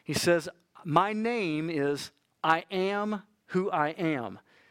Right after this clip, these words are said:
And you say, "What kind of a name is that? That's a very odd name." But like all the names of God in Scripture,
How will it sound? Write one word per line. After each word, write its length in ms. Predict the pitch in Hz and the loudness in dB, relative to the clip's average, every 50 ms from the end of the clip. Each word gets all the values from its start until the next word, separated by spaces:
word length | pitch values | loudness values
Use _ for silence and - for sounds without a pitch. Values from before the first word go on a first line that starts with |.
| _ _ _ _ _ _ _ _ _ _ _ _ _ _ - | _ _ _ _ _ _ _ _ _ _ _ _ _ _ -6
And 100 | 170 170 | -4 -2
you 60 | 170 | -2
say, 160 | 151 - 170 | -2 0 0
"What 180 | 151 160 254 - | -2 -2 -2 -2
kind 120 | 302 269 | -2 -2
of 80 | 180 143 | 0 0
a 40 | 127 | 0
name 220 | 143 196 226 175 | 0 0 0 -2
is 100 | 131 - | -2 -2
that? 260 | - 226 208 - - | -2 -2 -2 -2 -4
That's 180 | - 185 - 165 | -8 -8 -6 -6
a 40 | 139 | -2
very 340 | 135 175 180 165 151 - - - | 0 0 2 0 0 -4 -6 -4
odd 460 | 139 160 175 175 170 160 147 - - | -2 0 0 2 2 0 -2 -4 -6
name." 400 | 143 143 165 160 123 107 101 101 _ - - - - - - - _ _ _ _ _ - | -6 -4 -4 -4 -4 -6 -8 -12 _ -20 -20 -20 -20 -20 -20 -20 _ _ _ _ _ -2
But 120 | 175 185 | 0 4
like 180 | 175 180 180 190 | 2 2 2 4
all 280 | 196 190 208 226 240 220 | 2 4 4 4 2 0
the 240 | 180 165 147 147 - | 0 -2 -2 -2 -4
names 680 | 139 143 156 160 175 190 190 180 151 143 143 143 - 151 | -6 -4 0 0 0 0 0 -2 -2 -2 -4 -4 -2 -4
of 140 | 139 120 117 | -4 -2 0
God 440 | 151 151 151 143 135 123 120 123 | 2 2 2 2 0 -2 -2 -4
in 140 | 143 139 123 | -6 -6 -6
Scripture, 560 | - - - 180 165 - - 135 117 117 - | -6 -4 -4 -4 -4 -4 -6 -6 -6 -6 -8